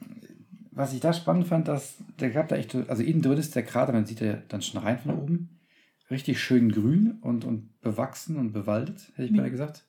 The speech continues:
Speaker 2: Ölbaumhainen und so weiter.
Speaker 1: Aber außen hat man halt diesen, wirklich diesen schwarzen Lavakruscht. Und das hat mich sehr an Lanzarote erinnert.
Speaker 2: Mhm.
Speaker 1: Auch die wirklich so ganz fein. Und ich hätte echt Lust gehabt, irgendwie diesen, diesen Kraterrand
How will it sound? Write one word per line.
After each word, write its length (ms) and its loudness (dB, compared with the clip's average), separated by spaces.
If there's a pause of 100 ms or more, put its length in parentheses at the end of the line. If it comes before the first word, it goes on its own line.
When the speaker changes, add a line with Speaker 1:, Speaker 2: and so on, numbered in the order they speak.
Speaker 2:
Ölbaumhainen 1600 4
und 160 -2
so 120 -6
weiter. 400 -8 (140)
Speaker 1:
Aber 360 4
außen 480 2
hat 200 -6
man 100 0
halt 100 0
diesen, 240 -2
wirklich 240 -12
diesen 160 -8
schwarzen 640 -4
Lavakruscht. 840 -6 (420)
Und 80 -18
das 80 -10
hat 120 -4
mich 140 -4
sehr 280 -2
an 100 0
Lanzarote 640 -4
erinnert. 380 -12
Speaker 2:
Mhm. 180 4 (760)
Speaker 1:
Auch 80 -12
die 160 -8
wirklich 160 -6
so 60 -4
ganz 380 2
fein. 420 0 (480)
Und 20 -
ich 140 -12
hätte 120 -6
echt 260 -10
Lust 220 -10
gehabt, 220 -10
irgendwie 220 -6
diesen, 220 -4
diesen 300 -6
Kraterrand 840 -6